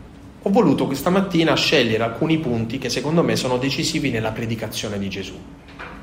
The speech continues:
Cioè, quando una persona legge il Vangelo, come, come comunica Gesù? Come si relaziona Gesù? Allora, cercherò di essere quanto più fedele al racconto del Vangelo.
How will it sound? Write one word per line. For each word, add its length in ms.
Cioè, 280
quando 180
una 140
persona 400
legge 240
il 100
Vangelo, 640
come, 460
come 320
comunica 600
Gesù? 480
Come 260
si 220
relaziona 800
Gesù? 460
Allora, 540
cercherò 440
di 160
essere 380
quanto 340
più 140
fedele 480
al 80
racconto 720
del 180
Vangelo. 880